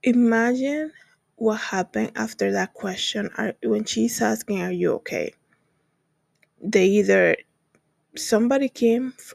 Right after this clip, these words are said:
out of hiding or something happened in that moment that she was screaming. Okay? So once again, this is not happening behind an alleyway.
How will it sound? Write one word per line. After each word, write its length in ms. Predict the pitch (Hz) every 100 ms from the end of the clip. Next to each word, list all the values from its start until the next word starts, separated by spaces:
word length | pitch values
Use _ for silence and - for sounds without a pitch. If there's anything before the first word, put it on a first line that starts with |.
| -
out 160 | 202
of 100 | 190
hiding 540 | - 180 214 226 262 285 - - _ -
or 160 | 208
something 680 | - - 226 208 208 - 226
happened 640 | - - 208 190 202 202
in 120 | 180 180
that 180 | 180 175
moment 500 | 190 208 233 202 202
that 180 | 190 -
she 160 | 214
was 200 | 202 190
screaming. 640 | - - 226 180 - - - _ _ _ _ _ _ _ -
Okay? 540 | 208 - 214 202 247 _ _ _ -
So 720 | - - 233 208 202 196 - _ _ _ _ 214
once 420 | 208 220 262 -
again, 460 | 269 277 254 202
this 240 | 202 226 254
is 120 | 254
not 200 | 269 262
happening 640 | - 233 226 220 214 220
behind 480 | 214 214 196 190 196
an 160 | 202 202
alleyway. 680 | 202 202 180 165 117 131